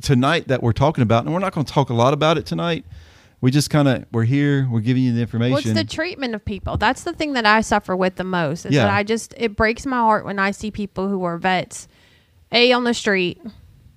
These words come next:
Speaker 2: because of various reasons.
Speaker 1: Mm-hmm.
Speaker 2: Could be mental health. It could be, you know, couldn't find jobs. I, I don't know what the reasoning is.
Speaker 1: It's a lot.
Speaker 2: But, but it, it, but it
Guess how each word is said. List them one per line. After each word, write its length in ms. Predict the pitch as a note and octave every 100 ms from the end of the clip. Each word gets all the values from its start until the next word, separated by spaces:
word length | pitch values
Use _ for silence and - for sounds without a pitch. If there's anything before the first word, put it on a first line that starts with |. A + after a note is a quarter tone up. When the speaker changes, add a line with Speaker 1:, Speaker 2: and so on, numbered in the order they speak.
| _ _ G#3+
Speaker 2:
because 320 | G#3 G#3+ G3
of 80 | F#3
various 360 | G3 F#3 F#3+
reasons. 460 | F3 D#3+ D#3+ E3+ F3
Speaker 1:
Mm-hmm. 300 | A2 G#2 B2 A#2 _ _ _
Speaker 2:
Could 160 | A3+ G#3+
be 120 | A3+
mental 380 | G3+ G3 G#3 G3+
health. 400 | F#3+ F3+ F#3 -
It 160 | - -
could 200 | G3+ G3
be, 460 | G#3 G3+ G3 G3 - _ _ -
you 160 | G3
know, 300 | F3+ D#3+ D#3+ D#3+
couldn't 240 | G3+ - F#3
find 320 | F#3 F#3+ F3
jobs. 400 | F#3 F3+ F3 -
I, 180 | - A3 -
I 100 | A#3
don't 160 | B3
know 100 | A#3+
what 200 | G#3+ G#3
the 100 | G3+
reasoning 460 | F#3+ F3+ F3+ F3 E3+
is. 220 | D3 D#3+
Speaker 1:
It's 60 | -
a 40 |
lot. 120 | E3 G#3+
Speaker 2:
But, 300 | G3 A3 G#3
but 160 | G#3
it, 180 | G3+ - -
it, 180 | F#3 -
but 160 | G3
it 160 | -